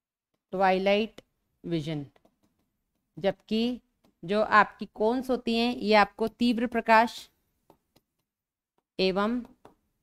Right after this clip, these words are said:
रंगों के विभेदन में मदद करती हैं,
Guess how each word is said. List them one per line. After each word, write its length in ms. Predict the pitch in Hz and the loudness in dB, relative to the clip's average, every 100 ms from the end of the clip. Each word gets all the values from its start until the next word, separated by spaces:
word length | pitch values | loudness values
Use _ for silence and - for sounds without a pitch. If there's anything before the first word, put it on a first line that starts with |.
| _ _ _ _ _ _ _ _ _ _ _ _ _ _ _ _ | _ _ _ _ _ _ _ _ _ _ _ _ _ _ _ _
रंगों 640 | 160 185 220 226 226 269 269 | -2 4 4 4 0 0 0
के 180 | 262 226 | 0 0
विभेदन 420 | 220 185 170 196 | 0 0 0 -2
में 160 | 202 208 | -2 -2
मदद 280 | 170 170 | -4 -6
करती 340 | - 151 - 147 | -6 -8 -6 -8
हैं, 200 | 151 | -6